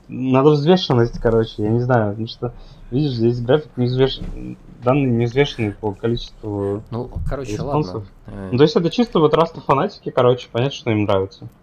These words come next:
Speaker 1: Как бы.
Speaker 2: Ну, ну не, ну смотри, давай вот... Давай
Speaker 1: У Go,
Speaker 2: с
Speaker 1: смотри, у Go,
Speaker 2: первой ц-
Speaker 1: у Go гораздо хуже результат. То есть у Go пять тысяч
Speaker 2: Да.
Speaker 1: респонсов, э, loved и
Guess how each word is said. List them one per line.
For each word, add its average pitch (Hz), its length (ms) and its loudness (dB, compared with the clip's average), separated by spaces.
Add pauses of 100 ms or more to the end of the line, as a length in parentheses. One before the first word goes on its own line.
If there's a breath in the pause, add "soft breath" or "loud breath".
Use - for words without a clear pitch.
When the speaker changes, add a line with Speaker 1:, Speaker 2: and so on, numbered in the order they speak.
(600)
Speaker 1:
Как 104 80 -18
бы. 107 400 -12 (260)
Speaker 2:
Ну, 107 360 -10
ну 107 100 -6
не, 107 120 -4
ну 90 80 -8
смотри, 123 280 -8
давай 98 260 -6
вот... 90 140 -10 (180)
Давай 95 220 -8
Speaker 1:
У 123 100 4
Go, 151 240 6
Speaker 2:
с 254 60 -8
Speaker 1:
смотри, 175 200 2
у 123 120 6
Go, 151 260 4
Speaker 2:
первой 98 280 -6
ц- 113 100 -2
Speaker 1:
у 110 80 0
Go 160 260 4
гораздо 113 440 2
хуже 92 640 -2
результат. 95 520 -6
То 98 80 -12
есть - 140 -14
у 113 40 2
Go 135 380 4
пять 120 200 4
тысяч 127 220 -4
Speaker 2:
Да. 107 60 -2
Speaker 1:
респонсов, 120 480 -2 (240)
э, 101 360 0 (500)
loved 147 400 0 (400)
и 107 680 2